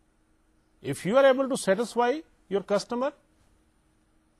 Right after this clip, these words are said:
میں بار بار یہ آپ پہ ایمفسائز کرتا رہوں گا۔ Better than your competitors are doing, you are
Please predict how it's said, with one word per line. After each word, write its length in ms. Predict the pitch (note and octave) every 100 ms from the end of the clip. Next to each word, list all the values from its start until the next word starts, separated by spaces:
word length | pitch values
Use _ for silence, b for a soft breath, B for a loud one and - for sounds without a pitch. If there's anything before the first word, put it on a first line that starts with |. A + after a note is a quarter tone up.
| _
میں 100 | C#3+
بار 220 | C#3+ C#3+ D#3
بار 240 | D3+ F3
یہ 200 | G3+ F#3
آپ 160 | D#3+ -
پہ 120 | F3+
ایمفسائز 600 | A3 _ C3+ - D3 C3+
کرتا 260 | C#3 A#2+ B2+
رہوں 180 | A#2+
گا۔ 40 | A2 _ _ _ _ _ _ _ _ _ _ _ _ _ _ - A#2 B2+
Better 200 | E3+ A#3
than 200 | B3 B3
your 100 | G#3+ G3+
competitors 500 | G3 A#3 A#3+ B3 A#3+
are 120 | A3+
doing, 220 | B3 D4 - _ _ _ _ _ _ _ _ _ -
you 60 |
are 120 | C4+